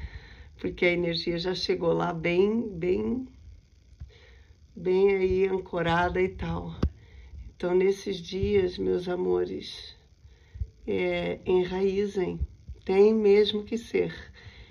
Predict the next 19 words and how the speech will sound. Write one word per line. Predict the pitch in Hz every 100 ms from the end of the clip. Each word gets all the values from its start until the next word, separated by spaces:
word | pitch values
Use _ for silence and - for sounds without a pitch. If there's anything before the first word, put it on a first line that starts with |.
| - -
Quem | 180 180
tá | 185 202
sentindo | 202 240 226 - 226 202 196
até | 190 - 202
muitos | 190 202 113 - -
enjoos | 202 190 175 180 180 185 180 180 175 170 170
e | 175 170 165 170 - - _
muito | 233 208 226 - 240
sono, | 226 - - 214 208 208 214
por | 208 - 208
favor, | - 202 185 185
descansem. | 180 180 - - - 185 220 233 - 254 277 285 - - - - - -
Muita | 190 208 247 262 - 226
água | 185 180 190 214 226 - - - -
e | 208
muito | 202 202 202 226 294 330 339 339 302 339
trabalho | - 285 285 202 226 247 254 247
de | - 240 -
enraizamento, | 214 233 262 302 320 - 269 254 254 277 277 285 262 240 208 180 - 156